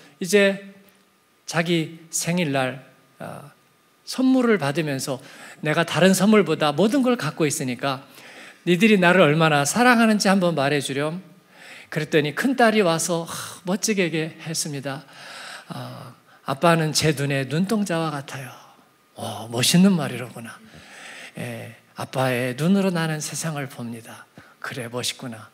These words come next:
어, 둘째는 그랬더니 "아빠는 정원에 있는 향기로운 바람과 같아요." 예, 술 타는 바람을 많이 피우죠.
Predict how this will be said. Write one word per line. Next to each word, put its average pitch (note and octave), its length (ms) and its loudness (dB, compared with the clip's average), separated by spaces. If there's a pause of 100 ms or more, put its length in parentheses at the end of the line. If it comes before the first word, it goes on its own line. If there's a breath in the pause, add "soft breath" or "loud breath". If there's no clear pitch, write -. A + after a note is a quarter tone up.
어, C3+ 260 -2
둘째는 E3 560 0
그랬더니 B2+ 480 -14 (500 loud breath)
"아빠는 F3 560 2 (240 loud breath)
정원에 D#3+ 600 2
있는 C#3+ 320 -4
향기로운 A#3 600 0
바람과 F#3 460 -4
같아요." - 400 -12 (920 soft breath)
예, A2 60 -16
술 G#3 220 -6
타는 F#3+ 320 0
바람을 E3 400 0
많이 G#2+ 240 -10
피우죠. - 360 -16